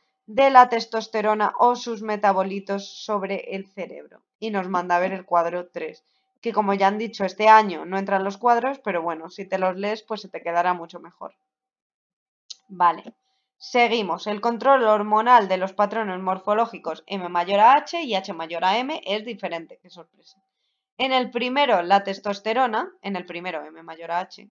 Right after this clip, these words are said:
la testosterona promueve el desarrollo, o sea, incremento del volumen, número de neuronas, espinas dendríticas, etcétera, mientras que en el segundo produce todo lo contrario. La figura veinte, que la tenemos ahí al lado,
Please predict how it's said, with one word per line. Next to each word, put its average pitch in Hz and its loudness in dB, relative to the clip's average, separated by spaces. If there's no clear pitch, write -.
la 208 0
testosterona 214 0
promueve 202 -2
el 175 -4
desarrollo, 196 -2
o - -20
sea, 175 -4
incremento 170 -10
del 165 -6
volumen, 233 -4
número 175 -6
de 160 -12
neuronas, 208 -4
espinas 165 -16
dendríticas, 185 -12
etcétera, 233 -6
mientras 285 2
que - -4
en 214 -2
el 196 -2
segundo 247 -2
produce 208 -2
todo 220 -2
lo 196 0
contrario. - -4
La 214 6
figura 202 6
veinte, 226 4
que 240 -2
la 196 6
tenemos 185 -4
ahí 165 -4
al 170 -2
lado, 220 4